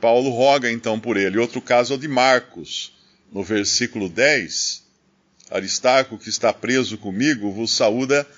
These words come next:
e Marcos, o sobrinho de Barnabé, acerca do qual já recebestes mandamentos, se ele for ter convosco, recebei-o."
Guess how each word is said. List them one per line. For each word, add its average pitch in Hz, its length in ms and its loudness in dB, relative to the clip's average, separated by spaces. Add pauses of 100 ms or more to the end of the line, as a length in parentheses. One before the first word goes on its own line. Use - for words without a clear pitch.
(240)
e 113 120 -4
Marcos, 123 640 0
o 113 40 -8
sobrinho 147 520 -2
de 147 100 0
Barnabé, 113 600 2 (580)
acerca 135 540 0
do 131 120 0
qual 123 320 4
já 131 160 0
recebestes 123 720 0
mandamentos, 120 680 -2 (240)
se - 220 0
ele 196 180 0
for 131 300 0
ter 120 240 0
convosco, 147 600 -2 (220)
recebei-o." 143 800 0